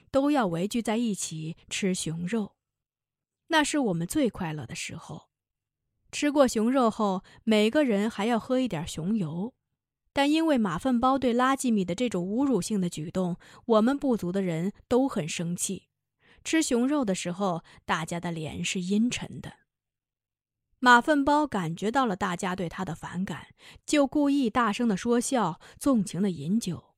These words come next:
柳沙不愿意看到父亲这副样子，他只吃了一小块熊肉，就提起画笔筒出去采都市果。那时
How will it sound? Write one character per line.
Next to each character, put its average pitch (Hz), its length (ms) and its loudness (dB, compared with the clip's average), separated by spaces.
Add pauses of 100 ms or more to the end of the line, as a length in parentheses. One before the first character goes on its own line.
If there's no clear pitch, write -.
(1800)
柳 233 280 8
沙 262 260 6
不 190 240 2
愿 262 220 6
意 185 100 2
看 202 220 0
到 180 100 0
父 190 220 -2
亲 170 180 -4
这 233 180 2
副 160 180 -6
样 160 300 -8
子， - 220 -16 (420)
他 311 160 0
只 214 160 -2
吃 277 220 -4
了 247 100 0
一 262 140 0
小 - 300 -8
块 240 180 -2
熊 175 300 -6
肉， 185 260 -2 (220)
就 196 180 0
提 220 240 -4
起 214 140 -4
画 202 220 -6
笔 214 160 -6
筒 165 340 -10 (160)
出 220 240 -2
去 208 160 -6
采 170 320 -12
都 233 180 -8
市 233 220 -6
果。 - 380 -16 (880)
那 285 240 2
时 208 400 -2